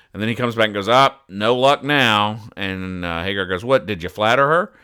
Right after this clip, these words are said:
And he goes, "Yeah, I did. I told her she was good, too good for me, and she agreed." <laughs> And the joke, the joke here is that everyone knows that Lucky Eddie is a giant loser.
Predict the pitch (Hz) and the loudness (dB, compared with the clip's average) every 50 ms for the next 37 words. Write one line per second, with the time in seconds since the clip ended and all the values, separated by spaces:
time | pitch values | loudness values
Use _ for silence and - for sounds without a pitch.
0 | _ _ _ _ - 107 107 107 110 127 117 123 123 127 147 185 214 175 151 143 | _ _ _ _ -8 -6 -6 -4 -4 -4 -2 0 -2 0 0 2 4 4 4 4
1 | 139 196 254 285 143 104 82 - _ _ _ _ _ _ _ - 139 151 147 139 | 2 2 2 4 2 2 0 -4 _ _ _ _ _ _ _ 2 2 2 4 4
2 | 165 170 196 185 170 160 - 175 175 151 135 123 127 151 175 214 214 - - 196 | 2 0 2 2 0 -2 -2 -2 -2 -2 -2 -2 2 4 4 4 4 2 -2 -6
3 | 190 156 156 196 240 - - 143 117 113 120 139 156 156 - - _ - - 277 | -2 0 0 0 0 0 0 0 0 2 0 0 -2 -6 -12 -20 _ -8 -6 -6
4 | 208 - - 220 214 220 233 226 214 247 277 294 294 285 269 240 202 147 107 80 | -6 -4 -4 -2 0 0 0 -2 -2 -2 -2 -2 -2 -4 -6 -4 -4 -4 -4 -4
5 | - - - - - 349 349 339 311 269 - _ - - - - - 302 220 196 | -6 -12 -16 -16 -18 -18 -18 -18 -20 -20 -20 _ -20 -20 -16 -12 -10 -6 -4 -4
6 | 190 165 156 - - 220 208 185 156 - _ _ - - - - - - 240 233 | -4 -4 -4 0 2 2 2 2 -2 -6 _ _ -20 -20 -20 -14 -12 -10 -4 2
7 | 214 202 196 180 - 170 160 151 139 135 143 143 160 170 165 151 143 135 120 117 | 2 2 2 2 0 2 2 4 4 4 4 6 6 6 6 6 4 2 2 2
8 | 117 110 110 - - _ _ - 110 110 110 107 104 104 101 95 107 90 98 98 | 0 -2 -4 -10 -14 _ _ -2 0 2 4 4 4 2 0 -2 -6 -4 -4 -4
9 | 98 87 95 90 87 85 82 82 80 80 80 80 71 78 69 71 64 50 78 78 | -4 -4 -2 -2 -2 -2 -2 -4 -8 -8 -10 -12 -12 -14 -14 -14 -14 -14 -14 -14
10 | 71 67 - | -14 -16 -18